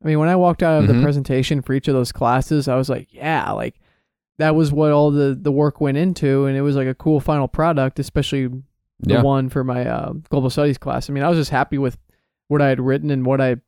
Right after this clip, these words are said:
Speaker 1: had spoken about, and I was like, "Yeah, I mean, that's cool." But then you get up to graduation. Let me tell you, they butchered our graduation. I didn't even tell you this, but,
Speaker 2: Oh.
Speaker 1: um,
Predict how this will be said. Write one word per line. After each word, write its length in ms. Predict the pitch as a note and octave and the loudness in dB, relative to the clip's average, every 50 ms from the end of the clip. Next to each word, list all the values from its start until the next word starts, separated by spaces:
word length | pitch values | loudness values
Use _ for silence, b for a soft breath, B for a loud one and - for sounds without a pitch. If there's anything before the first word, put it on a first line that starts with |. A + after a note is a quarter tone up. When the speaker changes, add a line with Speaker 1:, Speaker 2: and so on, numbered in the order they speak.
| _ - | _ -8
Speaker 1:
had 160 | - C3+ - | -8 -8 -8
spoken 380 | - - - C3 D3 - - C#3+ | -8 -4 0 0 0 0 0 -4
about, 340 | A#2+ A#2 B2 B2 A#2+ B2+ C3 | -2 -2 0 0 0 0 -2
and 240 | C3 B2+ B2 B2+ C3 _ _ _ | -4 -6 -8 -10 -12 _ _ _
I 40 | - | -18
was 80 | B2+ C3 | -16 -14
like, 140 | - A#2+ - - | -14 -14 -14 -10
"Yeah, 220 | - - - - | -10 -10 -10 -8
I 40 | - | -10
mean, 100 | - - | -10 -6
that's 160 | - F3+ - | -6 -6 -6
cool." 320 | - - - C3 C3 D3+ - _ _ - | -6 -4 -2 -2 -2 -4 -8 _ _ -2
But 80 | D#3+ | 0
then 80 | E3+ F3+ | 0 2
you 60 | F3+ | 2
get 100 | F#3 G#3 | 2 0
up 60 | F#3 | 0
to 100 | - E3 | 0 -2
graduation. 640 | D3+ E3+ E3 C#3+ - C#3 C#3 D#3+ F3 - - C3+ A#2 | -2 -2 -2 -2 -2 -2 0 0 0 -2 -4 -6 -8
Let 460 | A#2+ - _ _ _ _ _ _ - - | -8 -10 _ _ _ _ _ _ -6 -6
me 40 | E3+ | -2
tell 120 | - F3+ | 0 2
you, 60 | D#3 | 2
they 100 | D3 F3 | 4 2
butchered 320 | F3 C3+ E3+ E3+ - D#3+ C3 | 2 2 0 0 0 2 0
our 80 | B2 | 0
graduation. 480 | B2 B2+ B2+ B2+ C3 C3 B2+ B2 - D#3 | 2 0 0 0 0 0 0 0 0 0
I 60 | D#3+ | 0
didn't 60 | E3 | 0
even 140 | C#3 B2 B2+ | 0 -2 -2
tell 140 | B2 C#3 C3+ | -2 -2 0
you 100 | B2+ B2 | 0 2
this, 360 | B2+ C#3 C3 B2 B2 - - | 2 2 0 0 -2 -4 -4
but, 180 | - F#2 F#2 F#2 | 0 0 2 2
Speaker 2:
Oh. 100 | F2+ E2 | 2 2
Speaker 1:
um, 360 | D#2+ D#2+ D#2+ - - - - | 2 0 0 -2 -6 -14 -20